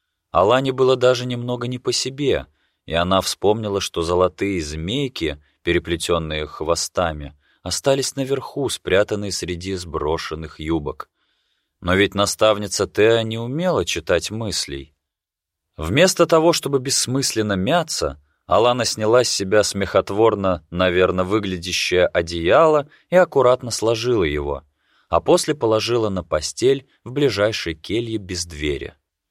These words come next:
Когда она вернулась, Теа продолжила. «Хорошо». Её лицо дрогнуло. «Подожди.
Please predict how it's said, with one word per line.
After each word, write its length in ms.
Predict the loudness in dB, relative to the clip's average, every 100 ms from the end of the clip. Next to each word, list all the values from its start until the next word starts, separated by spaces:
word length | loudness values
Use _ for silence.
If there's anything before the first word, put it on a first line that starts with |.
| _ _ -2
Когда 380 | 0 2 2 2
она 180 | 0
вернулась, 800 | 0 0 0 -2 -2 -4 -8 -14 _ _ 2
Теа 180 | 4 4
продолжила. 800 | 2 0 2 0 -4 -12 -16 _ _ _ _ _ _
«Хорошо». 880 | _ 2 4 4 2 2 6 6 4 -4 _ _ _ _ _ _ _ _
Её 320 | 0 2 4
лицо 300 | 2 0 -2
дрогнуло. 580 | 0 2 0 -4 -12 -14 _ _ _ _ _ _
«Подожди. 560 | 0 2 2 0 -2